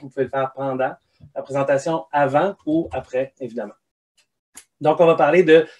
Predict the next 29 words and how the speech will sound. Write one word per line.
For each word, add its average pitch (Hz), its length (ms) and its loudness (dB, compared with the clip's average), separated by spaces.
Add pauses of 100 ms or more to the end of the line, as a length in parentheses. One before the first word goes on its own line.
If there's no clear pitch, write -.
(140)
cybermétrique, 160 840 2 (380)
K 180 120 0
P 175 140 0
I. 170 340 6 (220)
Euh, 139 240 4
ça 135 140 -2
se 139 40 -14
peut 165 100 -4
que 151 60 -4
j'utilise 147 380 -2
un 139 100 4
terme 156 280 2
ou 143 80 0
l'autre, 165 340 2
étant 135 160 -4
donné 135 180 -2
que 139 60 -10
c'est 131 140 -8
beaucoup 123 180 -10
plus, 143 300 -2
euh, 127 160 4 (680)
euh, - 40 -14 (160)
<laughs> - 100 -14
utiliser 151 380 -4
le 143 80 0
mot 139 140 0
K 135 160 -8
P 127 140 -6
I. 156 300 0